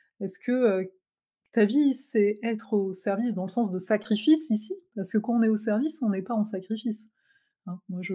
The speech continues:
je suis en service, heu, <laughs> c'est bizarre dit comme ça, par rapport, par exemple, à l'astrologie, de donner les messages, et cetera. Heu, une fois, j'ai entendu quelqu'un qui a dit comme ça, heu : « Mais ça sert à rien de faire des vidéos sur les énergies parce que c'est éphémère. » C'est un côté très entrepreneur ici. Et j'étais là : «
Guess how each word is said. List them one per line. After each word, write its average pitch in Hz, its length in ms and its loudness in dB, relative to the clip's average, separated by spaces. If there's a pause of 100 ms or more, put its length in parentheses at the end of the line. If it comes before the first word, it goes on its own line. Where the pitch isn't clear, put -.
(120)
je 170 120 -2
suis 170 180 -6
en 190 80 -2
service, 208 640 -4
heu, 185 140 2
<laughs> 190 80 -6
c'est - 160 -6
bizarre 170 240 -6
dit 185 100 0
comme 190 160 0
ça, 240 260 0 (460)
par 185 140 0
rapport, 196 340 0
par 190 160 -6
exemple, 214 260 0
à 196 40 0
l'astrologie, 240 600 0
de 190 100 2
donner 180 240 -2
les 180 100 0
messages, 185 340 -4
et 196 60 -2
cetera. 262 540 -2 (1040)
Heu, 185 100 -2
une 180 120 2
fois, 214 160 2
j'ai 208 100 2
entendu 180 300 0
quelqu'un 202 380 4
qui 214 180 0
a 180 60 0
dit 185 140 -4
comme 180 200 -2
ça, 202 420 0
heu : « 160 160 -4 (160)
Mais 175 40 -6
ça 208 120 -2
sert 208 180 -2
à 190 80 -2
rien 214 340 2
de 202 100 2
faire 190 200 -4
des 180 100 -2
vidéos 180 340 -2
sur - 160 -8
les 175 180 -2
énergies 180 480 -2
parce 220 160 -4
que - 80 -8
c'est - 160 -4
éphémère. » 190 500 -2
C'est - 140 -8
un 180 60 -2
côté 185 260 -2
très 208 300 4
entrepreneur 190 580 0
ici. 262 320 0 (320)
Et 190 80 -2
j'étais 190 260 0
là : « 214 220 4